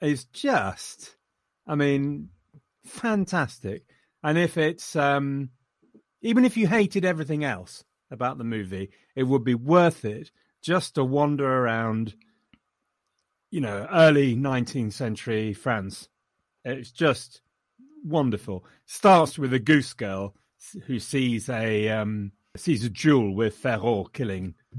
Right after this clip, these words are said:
someone. It's, he doesn't kill him, actually, but he almost does. And, uh, you know, there's the girl with the countryside around her with the geese in front of her. I mean, it is just,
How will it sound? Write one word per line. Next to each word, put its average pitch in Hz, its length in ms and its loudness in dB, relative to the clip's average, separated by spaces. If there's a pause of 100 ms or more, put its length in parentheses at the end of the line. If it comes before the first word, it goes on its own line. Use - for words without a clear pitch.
(120)
someone. 107 380 -4
It's, - 140 -16
he 139 120 -10
doesn't 101 260 -8
kill 107 140 -6
him, 101 100 -4
actually, 110 240 -12
but 104 60 -6
he 104 60 -2
almost 95 360 -6
does. 101 240 -4 (760)
And, 139 460 2
uh, 143 360 8
you 147 100 4
know, 143 140 4
there's 123 220 -2
the 131 80 -6
girl 143 360 6
with 127 220 -2
the 120 260 -2 (340)
countryside 127 600 -2
around 131 460 0
her 127 120 2
with 117 200 -4
the 110 80 -6
geese 135 420 -4
in 120 120 -6
front 147 240 -8
of 139 60 -6
her. 123 40 -2
I 131 40 -2
mean, 151 140 -4
it 175 100 -4
is - 260 -10
just, - 720 -6